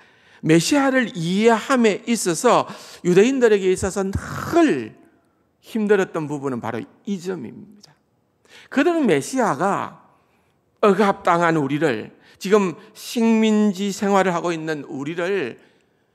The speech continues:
이 로마의 압제로부터 완벽하게 구출해주는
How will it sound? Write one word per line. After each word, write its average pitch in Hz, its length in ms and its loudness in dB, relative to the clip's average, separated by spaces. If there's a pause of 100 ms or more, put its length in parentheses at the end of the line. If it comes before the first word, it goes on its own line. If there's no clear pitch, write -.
(120)
이 165 80 0
로마의 185 560 2
압제로부터 214 1160 -4 (240)
완벽하게 262 840 2
구출해주는 160 880 -6